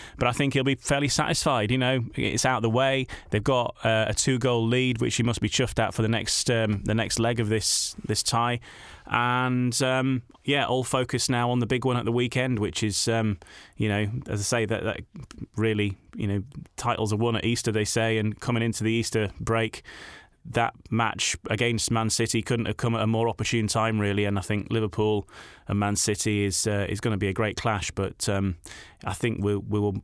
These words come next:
probably see a slightly stronger Liverpool side, I dare say, at, at, at the weekend. It's, it's gonna be a great match.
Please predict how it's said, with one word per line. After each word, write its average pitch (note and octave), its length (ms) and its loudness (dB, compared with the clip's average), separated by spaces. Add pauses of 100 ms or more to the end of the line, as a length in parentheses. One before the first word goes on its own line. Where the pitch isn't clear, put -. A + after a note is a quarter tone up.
(120)
probably A2+ 200 0
see A2 220 0
a G#2 60 0
slightly G#2 320 0
stronger G#2+ 360 0
Liverpool G#2+ 360 0
side, G#2+ 360 0
I F#2+ 80 0
dare G2 200 0
say, G2 300 0
at, G2 120 -4
at, G#2+ 160 -2
at G2 140 -4
the G2+ 80 2
weekend. G2+ 460 0
It's, - 200 -4
it's - 120 -6
gonna A2 120 0
be G2+ 100 0
a F#2+ 40 -2
great G#2+ 200 -2
match. G#2 320 -2